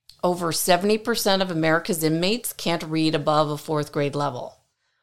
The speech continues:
One in four children in America grow up without learning how to read at all. Students who don't read proficiently by the third grade are four times likelier to drop out of school.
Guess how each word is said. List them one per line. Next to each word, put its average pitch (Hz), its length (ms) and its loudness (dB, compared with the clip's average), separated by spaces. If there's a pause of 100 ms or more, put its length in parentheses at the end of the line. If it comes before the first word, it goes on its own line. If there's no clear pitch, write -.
(260)
One 175 220 2
in 196 160 4
four 165 360 2
children 214 520 4
in 202 140 2
America 202 640 0
grow 170 260 4
up 180 160 4
without 160 280 2
learning 170 360 0
how 175 160 2
to 156 80 2
read 165 300 0
at 151 120 2
all. 151 500 0 (460)
Students 220 560 -2
who 208 100 0
don't 175 420 2
read 175 300 -4
proficiently 196 840 -2
by 170 140 4
the 151 120 0
third 160 340 0
grade 165 440 0 (340)
are 170 200 2
four 190 380 0
times 208 520 0
likelier 214 600 2
to 185 120 -2
drop 156 300 0
out 151 120 4
of 143 100 -6
school. - 600 -2